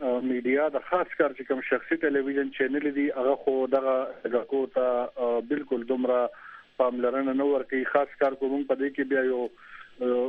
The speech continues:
اقلیت یاد کو، په پنجاب کې چې میشت دی، زیاتره د هغې خلک او هغه احمدي اقلیت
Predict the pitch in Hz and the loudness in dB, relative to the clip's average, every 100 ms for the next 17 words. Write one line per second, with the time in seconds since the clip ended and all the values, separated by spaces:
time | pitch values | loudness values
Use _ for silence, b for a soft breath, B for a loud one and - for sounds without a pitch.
0 | 117 127 - 135 151 - 147 147 - 139 | -2 -4 -2 0 0 0 0 0 -2 -4
1 | 135 139 131 123 120 120 139 147 - 127 | -2 0 0 0 -4 0 0 -2 -4 -4
2 | - 127 135 127 143 139 - 135 131 120 | 0 0 0 0 -2 -2 -2 0 0 0
3 | 131 123 - 135 131 131 123 131 120 135 | 0 0 0 0 2 0 0 -2 2 2
4 | 131 127 123 123 135 117 127 127 180 143 | 2 0 0 0 -4 -4 -2 0 -2 -2
5 | - 254 | -6 -6